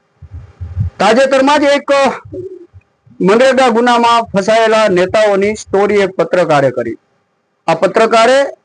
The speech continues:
સોર્સ દ્વારા કરી, તેના રિપોર્ટર દ્વારા કરી અને આ સ્ટોરી બન્યા બાદ તેઓને ધમકાવી રહ્યા છે.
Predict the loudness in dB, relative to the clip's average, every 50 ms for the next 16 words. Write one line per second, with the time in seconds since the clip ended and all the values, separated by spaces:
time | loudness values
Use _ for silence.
0 | _ _ _ _ _ -20 -8 -4 0 0 0 0 -2 -2 -2 0 2 2 2 2
1 | 2 0 0 -2 -2 -6 -8 _ _ _ _ _ _ _ _ _ -2 0 0 2
2 | 2 0 0 2 0 2 2 0 0 2 2 2 4 2 0 0 -2 -4 -4 -6
3 | -8 -10 _ _ _ _ _ _ _ _ _ _ _ _ _ -2 0 2 2 2
4 | 2 2 0 0 -4 -10 -16 _ _ 0 0 2 2 0 0 0 0 2 2 2
5 | 2 2 2 2 2 0 -2 -4 _ _ _ _ _ _ _ _ _ _ -20 -20
6 | -20 -20 -20 _ _ _ _ -2 0 2 4 2 2 2 2 2 0 0 -2 -4
7 | -2 0 0 0 0 0 0 2 2 2 2 2 0 2 2 2 2 0 0 -4
8 | -8 -8 -8 -10